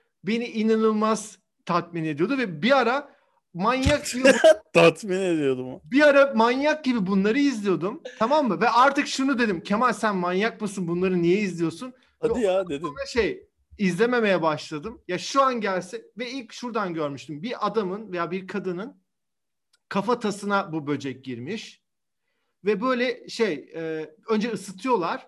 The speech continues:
Speaker 1: O böcek sonra genleşiyor, yavaş yavaş çıkmaya başlıyor. Sonra cımbızla alıp onu çekip çıkartıyorlar. Ya inanılmaz keyif alıyorum Celil. Bilmiyorum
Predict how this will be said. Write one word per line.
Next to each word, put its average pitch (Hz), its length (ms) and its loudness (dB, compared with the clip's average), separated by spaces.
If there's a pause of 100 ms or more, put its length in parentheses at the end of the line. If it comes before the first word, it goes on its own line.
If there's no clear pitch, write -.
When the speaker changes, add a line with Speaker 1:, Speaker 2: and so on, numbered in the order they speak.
(120)
Speaker 1:
O 160 160 -8
böcek 190 380 0
sonra 185 340 -6
genleşiyor, 185 840 -6
yavaş 170 400 -6
yavaş 175 220 -6
çıkmaya 185 400 -12
başlıyor. 185 380 -8
Sonra 202 220 -6
cımbızla 202 500 -4
alıp 208 360 -6 (180)
onu 208 200 -4
çekip 220 360 -8
çıkartıyorlar. 180 880 -8 (480)
Ya 247 300 0
inanılmaz 254 640 0
keyif 190 260 -6
alıyorum 160 300 -4
Celil. 151 340 -2
Bilmiyorum 175 540 -4